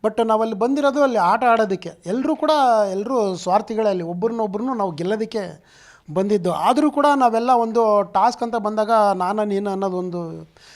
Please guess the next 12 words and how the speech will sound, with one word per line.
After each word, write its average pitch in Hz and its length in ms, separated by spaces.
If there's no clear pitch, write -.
ಆ, 170 140
ಇತ್ತು 165 440
ಹೊರತು 160 340
ಎಲ್ಲ 175 140
ಒಂದು 190 280
ಕುಟುಂಬದವರು. 226 720
ನನಗೆ 247 360
ತುಂಬ 247 240
ಮಿಸ್ 226 260
ಆಗೋದಂತಂದರೆ 233 680
ಅಲ್ಲಿ 214 420
ನಮ್ಮ 190 240